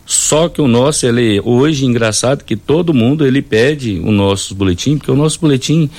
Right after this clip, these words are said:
hoje nós temos foto panorâmica, todo detalhado, toda a situação toda. A maioria do pessoal que é do, da seguradora, a hora que pergunta que é da M T, é pela qualidade. Então, a qualidade do nosso boletim hoje, ela é diferenciada no estado todo.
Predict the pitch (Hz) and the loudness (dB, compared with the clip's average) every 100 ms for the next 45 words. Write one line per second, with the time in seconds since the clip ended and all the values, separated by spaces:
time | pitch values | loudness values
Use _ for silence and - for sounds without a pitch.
0 | - - 107 113 107 98 101 92 87 - | -20 -6 -2 0 -2 -4 -2 -2 -4 -4
1 | 98 107 - 90 85 - - - 98 95 | 0 0 -2 -10 -12 -16 -20 -4 0 0
2 | 82 98 117 104 92 90 82 101 123 123 | 0 0 0 -2 -2 -6 -4 0 0 0
3 | 101 92 - 85 80 107 110 104 92 - | 0 -2 -4 -6 0 0 2 0 -6 -2
4 | 123 117 - - 101 95 92 87 95 113 | -2 0 -4 -2 -4 -2 -4 0 2 2
5 | 95 95 - - - 95 107 139 127 117 | 0 -4 -10 -16 -4 0 2 2 2 0
6 | 110 104 92 92 - 101 101 95 98 98 | -2 -2 -2 -2 0 2 0 -2 -4 0
7 | 101 95 95 87 92 90 - 98 98 87 | 0 0 -4 -4 -4 -2 0 0 0 0
8 | 92 139 120 98 - - - - - 98 | 2 2 0 -4 -12 -20 -20 -18 -2 0
9 | 113 117 - 110 104 98 98 110 127 120 | 0 -2 -2 0 0 -2 -4 -2 0 0
10 | 110 92 - 139 107 - 98 113 113 107 | -2 -2 0 0 -2 -8 -6 -2 -2 0
11 | 123 147 117 90 82 92 90 104 113 101 | -2 -2 0 -2 -2 -4 0 2 2 2
12 | 90 82 92 - 120 110 98 98 98 98 | 0 -2 -4 -2 -2 0 0 0 -2 -2
13 | - 95 90 - 92 92 113 107 98 95 | -2 -2 -2 -2 0 2 0 0 0 0
14 | 95 - 104 101 - 98 101 98 92 95 | -2 -4 -2 -2 0 0 0 -2 -2 -2
15 | 98 123 95 90 | -2 -2 0 0